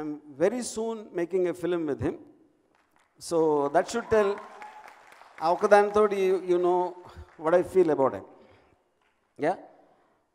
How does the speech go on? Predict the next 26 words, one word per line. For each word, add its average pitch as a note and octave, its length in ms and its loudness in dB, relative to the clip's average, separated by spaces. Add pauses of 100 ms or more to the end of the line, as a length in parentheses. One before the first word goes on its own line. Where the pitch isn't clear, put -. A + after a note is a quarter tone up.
(140)
Coming G#3 260 0
to G3+ 60 -4 (100)
the F#3+ 80 0 (220)
film, A3 220 -8 (160)
I D3+ 40 -16 (100)
just E3+ 140 -8 (100)
feel F3+ 220 -8
it's D3+ 180 -14
extraordinarily F3 600 -8 (100)
romantic, D#3 500 -12 (100)
uh, C3+ 240 -12 (340)
aspect, D3 420 -18
and C3 80 -12 (100)
I B2 40 -14 (120)
think D3+ 140 -12 (180)
the B2+ 320 -14 (360)
casting D3+ 420 -14 (160)
or B2 140 -8
whoever, D#3+ 240 -10 (140)
everyone, D3+ 360 -20 (300)
all D3 180 -6
the D3 40 0 (100)
actors D3+ 300 -10 (120)
and, C3 100 -8 (880)
uh, A2+ 260 -14
technicians, C#3 540 -14